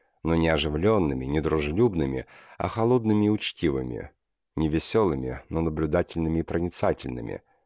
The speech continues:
и превыше всего неприступными и нелюдимыми. Повсюду руны отступали перед ними, кланялись, кивали или отворачивались. Марк поглубже уселся в своём паланкине,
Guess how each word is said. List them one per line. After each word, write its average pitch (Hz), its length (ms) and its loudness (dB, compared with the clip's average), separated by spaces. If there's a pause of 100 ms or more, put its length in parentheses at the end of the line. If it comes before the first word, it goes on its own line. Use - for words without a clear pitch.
(260)
и - 100 -4
превыше 80 520 0
всего 62 500 -4 (160)
неприступными 82 800 -2
и 82 80 0
нелюдимыми. 80 800 -2 (720)
Повсюду 95 520 2
руны 95 260 4
отступали 85 600 0
перед 69 320 -6
ними, 67 320 -6 (160)
кланялись, 78 680 -2 (120)
кивали 95 480 0
или 78 180 0
отворачивались. 65 920 -4 (800)
Марк 80 420 0
поглубже 76 520 0
уселся 76 440 0
в - 60 -10
своём 73 320 0
паланкине, 85 640 0